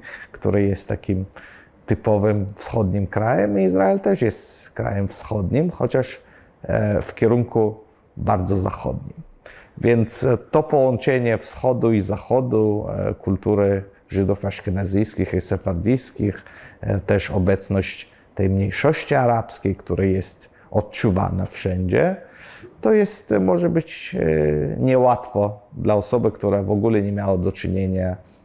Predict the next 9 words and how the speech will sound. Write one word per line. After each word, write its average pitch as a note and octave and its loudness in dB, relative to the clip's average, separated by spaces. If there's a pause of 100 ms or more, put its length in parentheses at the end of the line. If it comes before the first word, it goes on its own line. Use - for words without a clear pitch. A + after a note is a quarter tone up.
z - -16
kulturą F#2+ 2
wschodnią. - -12
Ale D3 2 (680)
myślę, B2 2
że A2+ 4
poradziliśmy G2+ 0
dobrze, F#2 -2
bo A#2+ 0